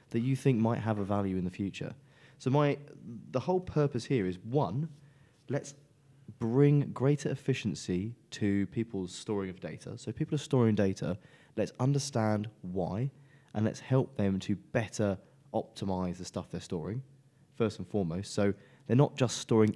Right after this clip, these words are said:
everything, they're storing what's really valuable. For example, if you're an online e-commerce business and you've basically got millions and millions and millions of web transaction logs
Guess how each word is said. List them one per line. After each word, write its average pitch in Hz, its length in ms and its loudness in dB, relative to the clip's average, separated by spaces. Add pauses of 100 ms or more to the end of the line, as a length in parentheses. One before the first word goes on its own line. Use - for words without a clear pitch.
everything, 123 360 2
they're 107 100 0
storing 104 300 2
what's 90 120 0
really 107 160 2
valuable. 98 340 0
For - 180 2
example, 131 560 4 (340)
if - 80 -4
you're 143 140 6
an 143 80 6
online 123 260 6
e-commerce 104 520 2 (100)
business - 500 -8 (440)
and 98 140 -2
you've 107 360 0
basically 95 440 0
got 90 280 0 (420)
millions 110 480 8
and 98 180 2
millions 95 400 4
and 92 200 -2
millions 90 560 -2
of 87 200 -4 (380)
web 101 280 0
transaction 90 560 -6
logs 82 440 -6